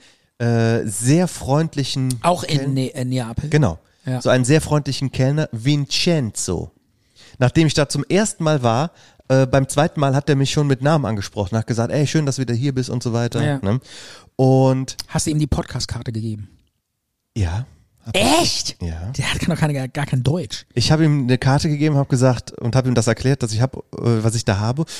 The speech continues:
Speaker 1: Und ich hab gesagt, ich hab eine Google-Rezession für ihn geschrieben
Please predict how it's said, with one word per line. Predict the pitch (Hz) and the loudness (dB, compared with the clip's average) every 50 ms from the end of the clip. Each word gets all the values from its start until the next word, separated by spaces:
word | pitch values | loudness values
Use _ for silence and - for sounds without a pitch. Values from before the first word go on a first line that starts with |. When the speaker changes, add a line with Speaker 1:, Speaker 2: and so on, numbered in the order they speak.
| - - _ | -16 -4 _
Speaker 1:
Und | - 160 180 - | 2 2 4 4
ich | 156 160 | 0 0
hab | 160 - | 0 0
gesagt, | - 131 139 135 - | -2 -2 -2 -4 -2
ich | - 135 | -4 -6
hab | 127 - | -4 -2
eine | 139 127 | -4 2
Google-Rezession | 110 147 180 170 151 117 117 110 - - 117 101 113 104 101 117 117 | 2 2 4 4 4 4 2 0 0 -2 -4 0 0 0 0 0 0
für | - 117 | 0 0
ihn | - 113 117 | 0 2 0
geschrieben | 107 104 - - 113 107 104 101 104 139 180 202 | 0 -2 -2 0 0 0 2 2 2 2 0 -2